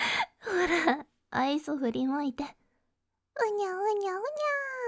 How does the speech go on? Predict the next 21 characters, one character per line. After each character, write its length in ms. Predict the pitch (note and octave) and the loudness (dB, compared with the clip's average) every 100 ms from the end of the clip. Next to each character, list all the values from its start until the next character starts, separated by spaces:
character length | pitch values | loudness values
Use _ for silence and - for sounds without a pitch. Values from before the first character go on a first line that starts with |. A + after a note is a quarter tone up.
| G#4+ | -4
ゃ 20 | E4+ | -6
ー 40 | |
っ 20 | - - | -10 -16
て。 80 | - - _ _ _ _ _ _ - | -18 -18 _ _ _ _ _ _ 0
う 120 | A#4+ G4 | 2 2
ん。 80 | - _ _ _ - - | -4 _ _ _ -20 -8
じ 140 | - | 0
ゃ 40 | D4 D4+ C#4 G3+ A3 | 2 2 2 0 -2
あ、 60 | - _ _ _ - | -8 _ _ _ -8
次 400 | - E4+ C4 F4 | 0 0 2 4
の 180 | F4+ C#4+ | 4 4
命 400 | B3 B3 B3+ C#4 | 0 -2 -4 -4
令。 340 | C4 C4+ - _ _ _ - - - - - - - _ | -4 -4 -6 _ _ _ -14 -12 -12 -12 -14 -16 -20 _
そ 280 | - - G3 | -8 0 0
こ 180 | - A#3 | 4 6
の 180 | B3 A#3+ | 6 4
ベ 240 | A#3+ B3 | 2 2
ン 80 | C#4 | 2
チ 140 | - | 0
に 60 | |
座 60 | B3 | -4